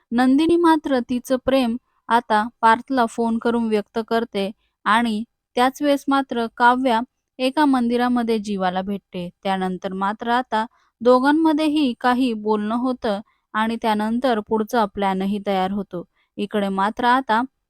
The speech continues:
पूर्ण घरामध्ये वातावरण अगदीच खराब असतं, कारण रम्याला लग्न करायचं असतं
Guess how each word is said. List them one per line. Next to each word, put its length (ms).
पूर्ण 300
घरामध्ये 540
वातावरण 680
अगदीच 500
खराब 300
असतं, 320
कारण 480
रम्याला 580
लग्न 320
करायचं 460
असतं 220